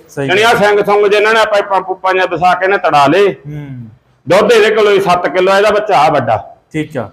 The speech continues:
Speaker 1: ਕੱਟਾ ਹੀ ਆ ਵੀ, ਹਨਾ?
Speaker 2: ਹਾਂ, ਜਾਣੀ ਸੱਜਰ ਇਹ ਸੋਲਾਂ ਸਤਾਰਾਂ ਕਿਲੋ ਦੇ ਦਿੰਦੀ ਆ,
Speaker 1: ਹੂੰ।
Speaker 2: ਆ ਚੌਦਾਂ ਪੰਦਰਾਂ ਦੇ ਦਿੰਦੀ ਆ।
Speaker 1: ਠੀਕ ਆ।
Speaker 2: ਹਾਂ ਜੀ।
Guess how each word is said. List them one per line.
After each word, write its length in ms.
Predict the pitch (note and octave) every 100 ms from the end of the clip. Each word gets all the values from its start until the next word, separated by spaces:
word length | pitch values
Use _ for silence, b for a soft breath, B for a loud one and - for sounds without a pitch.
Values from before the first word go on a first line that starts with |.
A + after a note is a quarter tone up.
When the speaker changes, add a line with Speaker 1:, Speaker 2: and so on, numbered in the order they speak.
| _
Speaker 1:
ਕੱਟਾ 260 | C#3+ A2+ A#2+
ਹੀ 140 | A#2+
ਆ 40 |
ਵੀ, 160 | G#2+ A#2
ਹਨਾ? 120 | B2+
Speaker 2:
ਹਾਂ, 580 | C3 B2+ A#2+ A#2 - - E3
ਜਾਣੀ 200 | G#3 A3+
ਸੱਜਰ 340 | G#3+ F3+ G#3+
ਇਹ 240 | A3+ G#3
ਸੋਲਾਂ 340 | A3 G#3 F#3+ F#3
ਸਤਾਰਾਂ 280 | F3+ F#3+ G3+
ਕਿਲੋ 260 | G3+ A3+
ਦੇ 120 | A3+
ਦਿੰਦੀ 300 | A#3 A#3+ A#3+
ਆ, 180 | A#3+ A#3 A#3+
Speaker 1:
ਹੂੰ। 200 | D#3+ D#3 C#3+ G3
Speaker 2:
ਆ 60 | A3+
ਚੌਦਾਂ 380 | A#3 G3 F3
ਪੰਦਰਾਂ 280 | E3 D3+ C#3+
ਦੇ 120 | C3+
ਦਿੰਦੀ 280 | B2+ A#2+ A2+
ਆ। 80 | A2 -
Speaker 1:
ਠੀਕ 260 | D#3 D3 C3+
ਆ। 220 | A2 G2 A2+
Speaker 2:
ਹਾਂ 180 | A#2+
ਜੀ। 80 | G2+